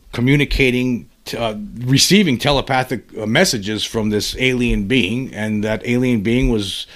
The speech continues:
expressing a concern with technology, and not to get too technologed, right? Uh, basically, and showing them, uh, images of disaster.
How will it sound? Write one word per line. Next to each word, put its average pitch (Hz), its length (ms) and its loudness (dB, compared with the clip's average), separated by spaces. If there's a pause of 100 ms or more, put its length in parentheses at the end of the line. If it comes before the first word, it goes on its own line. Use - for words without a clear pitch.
(180)
expressing 131 680 0
a 113 120 -2
concern 135 580 0
with 120 180 -4
technology, 127 760 0
and 92 120 -8
not 117 180 -2
to 127 60 -2
get 117 260 -4
too 143 200 0
technologed, 120 1000 -2 (380)
right? 104 340 0
Uh, 98 420 -4
basically, 113 600 0 (160)
and 110 140 0
showing 131 320 2
them, 117 280 0
uh, 113 80 -2
images 120 540 0
of 104 160 -2
disaster. 113 720 -2